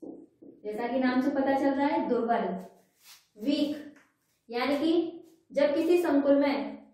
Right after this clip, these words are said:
दुर्बल लिगेंड, दुर्बल क्षेत्र लिगेंड उपस्थित होंगे, तो वहां पर वो स्प्लिटिंग बहुत ज्यादा नहीं कर पाएंगे, यानी कि डी ऑर्बिटलों को बहुत ज्यादा प्रभावित नहीं करेंगे, तो उनमें प्रतिकर्षण नहीं होगा, प्रतिकर्षण ज्यादा नहीं होगा, तो डी ऑर्बिटल की स्प्लिटिंग भी ज्यादा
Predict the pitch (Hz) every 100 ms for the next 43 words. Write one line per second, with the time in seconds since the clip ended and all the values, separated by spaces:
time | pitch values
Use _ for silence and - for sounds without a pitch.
0 | _ _ _ _ _ _ 196 262 285 339
1 | 359 339 311 311 220 214 240 277 302 339
2 | 320 330 302 294 285 285 285 254 254 277
3 | 254 254 269 - 226 226 233 247 269 285
4 | 285 285 - - 247 285 277 226 226 233
5 | 233 285 262 - 196 208 208 214 220 226
6 | - - _ 233 247 269 269 269 269 277
7 | 277 285 - 254 254 254 254 277 254 233
8 | 254 269 370 381 - - - 226 254 285
9 | 285 285 285 311 311 - 226 233 233 233
10 | 233 233 226 262 262 302 302 294 294 254
11 | 254 262 262 269 262 254 262 262 262 269
12 | 269 - 262 254 - 233 254 - - 208
13 | 220 226 233 214 214 320